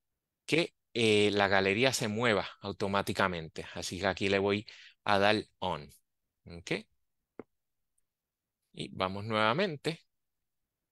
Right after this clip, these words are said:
Y aquí ya la galería se supone que se vaya. Ahí está. Ya se va moviendo. ¿Ok? Esta entonces no la voy a usar. Para eliminar esta cajita, le doy aquí en esta X.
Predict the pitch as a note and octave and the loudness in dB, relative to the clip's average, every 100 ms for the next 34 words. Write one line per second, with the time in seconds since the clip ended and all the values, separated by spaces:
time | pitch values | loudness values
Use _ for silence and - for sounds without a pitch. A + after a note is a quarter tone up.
0 | _ _ _ _ _ _ _ _ _ _ | _ _ _ _ _ _ _ _ _ _
1 | _ _ _ A2 G2 A2 A2+ - G#2+ A2 | _ _ _ -10 -6 -6 -6 -6 0 0
2 | - A2 G#2+ A2 A2+ C3+ F3+ C3+ - - | 0 -4 -2 0 0 0 -2 -2 -6 -14
3 | G#2+ G2+ G2+ G2+ G#2 G#2 A2 G2 G2+ F#2+ | -12 -12 -10 -8 -8 -6 -2 2 4 4
4 | - E2+ F2 F2+ - - - _ _ _ | 2 2 0 -4 -6 -10 -10 _ _ _
5 | _ - F#2+ F2 G2+ G2 F2+ - _ _ | _ -4 0 2 2 2 2 -2 _ _
6 | _ G2 F#2 D#2+ C#2+ B1 - - _ _ | _ -6 -2 -2 -2 -6 -12 -20 _ _
7 | _ _ F2 E2 C3 E3 - - - - | _ _ -14 -2 -2 -2 -6 -20 -20 -4
8 | - D#3+ - D3 A3 A3 - A3 - A2 | -2 0 0 2 2 2 0 -2 -2 2
9 | G#2+ G#2 A2 A#2+ - G3+ E3+ - - G#2 | 4 6 6 4 6 4 4 -2 -2 0
10 | G2+ G2 G2+ F#2+ G#2 A#2+ - B2+ C3 F#3+ | 2 0 0 2 2 2 0 2 2 2
11 | D#3 - - _ _ G#2 G2 F#2+ G#2 G#2 | 2 -2 -6 _ _ -6 -2 0 2 0
12 | E3+ - - G#2 G#2+ - D#3+ G#3 - A#2 | -2 -6 -8 -8 -4 2 4 4 2 -4